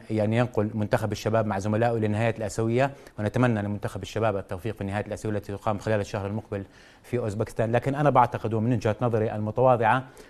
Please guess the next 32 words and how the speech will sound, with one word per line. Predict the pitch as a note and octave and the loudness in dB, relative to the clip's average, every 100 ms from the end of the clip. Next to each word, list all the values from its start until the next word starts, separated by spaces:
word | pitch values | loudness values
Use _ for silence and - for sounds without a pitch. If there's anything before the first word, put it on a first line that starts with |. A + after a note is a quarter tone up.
| - | -2
أنه | B2 B2 | 2 4
ربما | A#2+ A#2 C3 | 4 4 2
كان | A#2 B2 | 2 0
هناك | G#2+ B2+ A#2+ | 0 0 -2
استعجال | - - G#2 B2 G2+ E2+ - - - | -4 -4 2 4 4 2 -14 -18 -6
من | G2 | -4
قبل | - G#2+ G2+ | 0 0 2
اللاعب | G#2+ A2 G2 | 2 2 0
مهند | G2+ A2+ G2 | -2 -2 -2
أبو | G2 G#2 | -4 -4
طه | A#2 G#2 A#2+ - - - | -2 0 -2 -4 -20 -4
بالتوجه | A#2 A#2 G#2 - C3 G#2+ F2+ - - - | -2 -2 -4 4 6 6 -2 -10 -20 -4
نحو، | A2 - G#2 A2 | -2 0 -2 -2
آه، | G2 G2+ G2 | -2 -2 -2
فترة، | A#2+ A2+ G#2+ G#2 G#2 | -4 0 -2 -2 -6
آه، | F#2 F#2 - G2 | -6 -4 -6 -6
الإعارة | G2+ G2 G#2 G#2 F2+ - | 0 4 6 6 4 -4
مع | G2+ G2 G#2 | -4 -4 -4
النادي | G#2 A2 G2+ G#2 | -2 0 0 -4
البلجيكي، | F#2+ G2 A#2 B2 | -2 -2 -2 2
وهو | G#2+ G#2 | 2 4
نادي | G#2 A2+ G2+ | 4 2 4
عريق | F#2 G#2 A2+ - | 2 4 0 0
ونادي | G#2+ G2+ | -2 -2
كبير، | G2 G#2+ B2+ B2+ | -4 -2 2 2
وأي | C#3 C#3+ | 2 6
لاعب | B2 E2 - - - G#2 | 6 4 -6 -18 -8 -2
يتمنى | A2 A2 A2 G#2+ | 0 2 0 0
الاحتراف | G2+ - A#2 A2 | -2 2 2 2
في | G#2 | -2
الدوريات | G2 G#2+ A2 - | -4 0 0 -2
الأوروبية. | G#2+ G2 A2 B2 | -4 -2 -2 -2